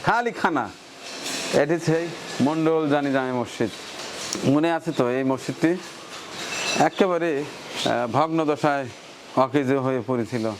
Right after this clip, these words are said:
যাই হোক, আশা করি কাজ ধরেছি আপনাদের সহায়তায়।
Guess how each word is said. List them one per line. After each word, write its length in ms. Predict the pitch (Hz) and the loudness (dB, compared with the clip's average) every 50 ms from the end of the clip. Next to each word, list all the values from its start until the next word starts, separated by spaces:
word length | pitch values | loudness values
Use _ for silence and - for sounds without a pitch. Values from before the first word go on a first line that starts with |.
| - - - - - - - - - - - - | -10 -14 -16 -14 -10 -10 -8 -8 -6 -6 0 2
যাই 180 | 120 120 127 127 | 2 2 2 0
হোক, 280 | 131 - - 147 127 | -2 -2 -2 0 2
আশা 220 | - 131 120 135 135 | 2 2 2 2 0
করি 220 | 120 131 123 127 | 2 2 0 2
কাজ 260 | - 131 123 123 113 | 2 0 0 0 0
ধরেছি 440 | 107 127 131 131 - - 147 139 139 | 0 0 0 0 0 0 2 2 2
আপনাদের 340 | 131 120 101 120 113 120 120 - - | 2 2 0 0 0 0 -2 0 0
সহায়তায়। 460 | 131 127 131 127 120 - 139 147 | 0 0 0 -2 -2 -2 -2 -2